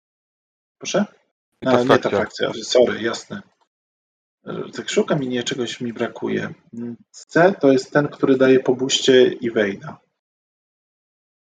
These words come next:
Speaker 1: Pewnie tu
Speaker 2: Mhm.
Speaker 1: punktów brakowało, bo ja bym chyba A dał, żeby Nom Lamp mógł
Speaker 2: No, A
Speaker 1: przekazywać
Speaker 2: jest
Speaker 1: te-
Speaker 2: super. No, to jest mega super. No właśnie chciałem się upewnić.
Speaker 1: Tylko,
Speaker 2: Tak, tak,
Speaker 1: tylko
Speaker 2: tak.
Speaker 1: trzy punkty. Tylko trzy punkty.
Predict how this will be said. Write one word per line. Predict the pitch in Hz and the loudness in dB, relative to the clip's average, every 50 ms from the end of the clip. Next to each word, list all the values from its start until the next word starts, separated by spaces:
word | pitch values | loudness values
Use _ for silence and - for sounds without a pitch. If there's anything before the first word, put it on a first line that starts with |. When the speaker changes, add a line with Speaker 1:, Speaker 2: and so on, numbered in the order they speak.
| _ _ | _ _
Speaker 1:
Pewnie | - 165 160 175 175 160 | 0 0 0 2 0 -2
tu | - 165 | -2 -4
Speaker 2:
Mhm. | 160 - - | -8 -6 -4
Speaker 1:
punktów | 208 196 160 - - 127 120 | -4 -4 -2 0 0 0 2
brakowało, | 127 123 117 - 123 120 135 139 147 160 165 | 2 0 0 2 0 2 4 6 6 6 4
bo | 156 139 | 4 4
ja | 131 131 | 2 2
bym | 131 135 127 | 0 -2 -6
chyba | 123 143 131 135 131 - | -6 -2 2 2 2 2
A | - 113 113 | 2 -2 -4
dał, | 107 98 107 107 107 107 | -2 -2 -4 -4 -2 -2
żeby | 117 123 117 120 120 113 - - | -4 -4 -2 -2 -4 -4 -6 -8
Nom | 127 131 135 135 | -4 -2 -2 0
Lamp | 127 123 123 127 - - - | 0 -2 -2 -4 -6 -8 -8
mógł | 127 120 - - | -8 -8 -4 2
Speaker 2:
No, | 135 139 | 4 4
A | 131 | 6
Speaker 1:
przekazywać | 127 135 135 131 123 110 104 | 8 8 8 8 8 6 2
Speaker 2:
jest | - - | 2 2
Speaker 1:
te- | 143 | 2
Speaker 2:
super. | 123 107 101 95 90 - _ _ _ _ _ _ _ _ _ _ _ _ | 2 4 4 2 0 0 _ _ _ _ _ _ _ _ _ _ _ _
No, | - 120 117 120 117 117 120 123 120 117 | -10 -4 0 2 2 2 0 -2 -4 -2
to | - 135 | 0 0
jest | 120 113 - - | 0 0 -2 -2
mega | 127 120 101 107 101 | -2 0 0 0 0
super. | - - - - - 92 - 92 101 | -2 -4 -14 -10 -6 -6 -6 -6 -8
No | 104 | -14
właśnie | 107 104 - 117 107 | -14 -14 -14 -14 -12
chciałem | - - 110 104 | -10 -8 -8 -8
się | - - | -8 -12
upewnić. | 101 - - 104 - 95 95 98 | -12 -8 -6 -6 -6 -6 -4 0
Speaker 1:
Tylko, | - 151 139 135 | 2 2 4 6
Speaker 2:
Tak, | 135 147 143 139 139 120 - | 6 8 8 8 6 4 4
tak, | - 147 | 4 2
Speaker 1:
tylko | 139 - - 147 143 139 | 2 4 4 6 6 6
Speaker 2:
tak. | 135 - | 4 2
Speaker 1:
trzy | - - - 151 - | 0 0 2 2 2
punkty. | - 143 135 131 127 117 - - - 104 95 - _ _ _ _ | 4 4 2 2 2 -4 -8 -10 -10 -10 -10 -12 _ _ _ _
Tylko | - 135 - - 131 | -8 -8 -6 -6 -8
trzy | - - - 127 | -8 -6 -8 -8
punkty. | - - 120 120 117 - - 113 104 | -8 -8 -10 -10 -10 -10 -8 -8 -10